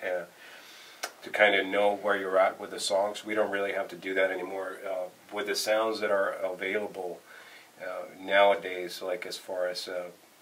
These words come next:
effects that are even in the programs, um, and, and drum sounds with,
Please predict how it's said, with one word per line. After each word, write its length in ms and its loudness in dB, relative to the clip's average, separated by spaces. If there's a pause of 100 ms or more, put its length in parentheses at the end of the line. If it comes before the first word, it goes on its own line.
(720)
effects 520 2
that 140 -6
are 140 -4
even 340 -8
in 160 -10
the 80 -10
programs, 760 -2 (160)
um, 320 -6 (140)
and, 200 -2
and 340 -6
drum 220 -2
sounds 440 2
with, 160 -6